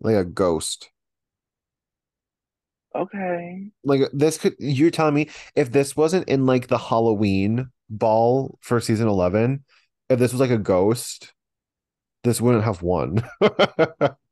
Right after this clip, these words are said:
Speaker 2: Oh God, the Halloween ball. I forgot that that was a challenge.
Speaker 1: Yeah. Um,
Speaker 2: I like it. It's give, it gives Frozen, it gives Icicle.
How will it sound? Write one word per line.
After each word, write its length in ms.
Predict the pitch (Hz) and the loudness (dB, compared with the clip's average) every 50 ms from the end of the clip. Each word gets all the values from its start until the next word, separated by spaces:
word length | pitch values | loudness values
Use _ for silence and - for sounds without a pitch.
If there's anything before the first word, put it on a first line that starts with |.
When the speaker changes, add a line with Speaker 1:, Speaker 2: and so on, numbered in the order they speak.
| _ _ - - - - - - - _ | _ _ -12 -12 -12 -18 -20 -20 -20 _
Speaker 2:
Oh 60 | - 117 | -18 -8
God, 220 | 110 - - 78 | -6 -4 -4 -4
the 80 | - 110 | -6 -6
Halloween 420 | - 127 117 117 98 92 98 95 | -4 -2 -2 -2 -2 -4 -8 -6
ball. 380 | 90 71 73 78 107 - - _ _ _ _ _ _ _ 160 - _ _ _ _ _ _ _ _ - | -4 -4 -2 -2 -4 -6 -10 _ _ _ _ _ _ _ -20 -20 _ _ _ _ _ _ _ _ -14
I 60 | - 123 | -12 -10
forgot 300 | - 123 - 104 101 - | -8 -6 -4 -4 -6 -6
that 120 | - 82 | -10 -10
that 100 | - 80 | -10 -10
was 140 | - - - | -10 -10 -14
a 20 | |
challenge. 520 | - - 110 85 85 104 127 - - - - _ _ _ _ _ _ | -12 -10 -8 -8 -8 -10 -12 -14 -16 -18 -20 _ _ _ _ _ _
Speaker 1:
Yeah. 360 | - 95 90 85 82 85 87 98 - _ _ _ _ _ _ _ _ _ _ _ _ _ _ _ _ _ _ _ _ _ _ _ _ _ _ _ _ - - _ | -10 -8 -8 -6 -6 -6 -8 -10 -12 _ _ _ _ _ _ _ _ _ _ _ _ _ _ _ _ _ _ _ _ _ _ _ _ _ _ _ _ -20 -20 _
Um, 400 | - 98 101 98 92 90 82 - | -4 -2 0 0 0 0 0 0
Speaker 2:
I 120 | 175 226 269 | 0 0 2
like 240 | 226 185 226 285 - | 2 0 0 -2 -4
it. 240 | - 123 117 104 - | -6 -4 -4 -4 -2
It's 160 | 104 147 - | -4 -4 -4
give, 200 | - 165 170 - - - | -4 -6 -6 -6 -6 -6
it 200 | 165 160 - - | -6 -8 -6 -6
gives 240 | - 170 175 170 | -6 -6 -6 -6
Frozen, 500 | - - - 156 151 165 160 147 143 131 | -8 -6 -4 -2 -2 0 -2 -4 -6 -8
it 80 | 131 131 | -8 -10
gives 140 | 139 135 - - | -10 -12 -8 -6
Icicle. 800 | - 131 135 - 151 - - 120 65 60 58 62 65 - _ | -6 -6 -6 -8 -12 -12 -10 -10 -10 -8 -10 -12 -12 -16 _